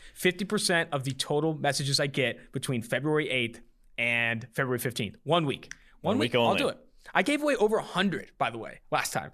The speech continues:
Speaker 1: I had
Speaker 2: Oh,
Speaker 1: so
Speaker 2: wow.
Speaker 1: many
Speaker 2: You had
Speaker 1: D Ms.
Speaker 2: two hundred D Ms?
Speaker 1: So many D Ms. This
Speaker 2: I had
Speaker 1: time,
Speaker 2: D Ms too.
Speaker 1: I don't know if we'll get that many, but I'm challenging you to try. Challenging you to try me. I didn't get any first dates out of those D Ms, though.
Speaker 2: Mm.
Speaker 1: All draft guide talk.
Speaker 2: Yeah, my D Ms are open for that 'cause, well, I'm single now, sadly.
Speaker 1: You love to see that.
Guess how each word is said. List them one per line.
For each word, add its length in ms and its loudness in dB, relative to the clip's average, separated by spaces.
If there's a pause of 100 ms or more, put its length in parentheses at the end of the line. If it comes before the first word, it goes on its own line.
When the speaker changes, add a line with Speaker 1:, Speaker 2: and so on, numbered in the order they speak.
(100)
Speaker 1:
I 100 2
had 100 2
Speaker 2:
Oh, 40 0
Speaker 1:
so 240 4
Speaker 2:
wow. 60 4
Speaker 1:
many 140 2
Speaker 2:
You 60 -2
had 0 - (140)
Speaker 1:
D 40 -
Ms. 100 -2
Speaker 2:
two 60 -2
hundred 200 0
D 120 -4
Ms? 160 -4
Speaker 1:
So 200 4
many 180 2
D 200 -6
Ms. 260 -16 (280)
This 200 0
Speaker 2:
I 60 4
had 80 6
Speaker 1:
time, 100 2
Speaker 2:
D 40 -12
Ms 120 -14
too. 200 -6
Speaker 1:
I 80 2
don't 120 2
know 100 4
if 100 -2
we'll 60 -2
get 160 0
that 120 0
many, 160 2
but 240 0
I'm 120 2
challenging 460 0
you 60 0
to 80 -4
try. 360 -2 (120)
Challenging 540 0
you 240 -2 (200)
to 80 -6
try 280 2
me. 160 -4 (160)
I 60 0
didn't 140 2
get 120 0
any 120 2
first 300 0
dates 440 0
out 140 2
of 60 -2
those 180 -2
D 160 -4
Ms, 200 -8
though. 100 -2
Speaker 2:
Mm. 340 -2 (240)
Speaker 1:
All 140 2
draft 300 0
guide 200 -2
talk. 260 -6 (100)
Speaker 2:
Yeah, 100 0
my 120 4
D 160 2
Ms 140 0
are 60 2
open 160 -2
for 140 -6
that 320 0
'cause, 420 -6
well, 200 -6
I'm 80 -16
single 260 -4
now, 200 -8 (140)
sadly. 320 -6
Speaker 1:
You 60 0
love 120 -2
to 60 -6
see 140 -4
that. 180 -8